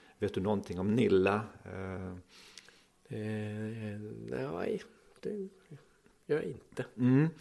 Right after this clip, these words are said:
Speaker 1: Eh, det var bara, bara, bara, bara ett litet tillägg till förra veckans, eh, diskussion om vart vi var bildade någonstans. Eh,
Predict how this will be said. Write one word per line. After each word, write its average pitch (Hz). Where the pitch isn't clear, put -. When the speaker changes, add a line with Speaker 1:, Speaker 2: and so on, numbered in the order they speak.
Speaker 1:
Eh, 113
det 160
var 143
bara, 120
bara, 131
bara, 123
bara 120
ett -
litet 123
tillägg 117
till -
förra 92
veckans, 92
eh, 50
diskussion 95
om 92
vart 95
vi 87
var 87
bildade 117
någonstans. 92
Eh, 98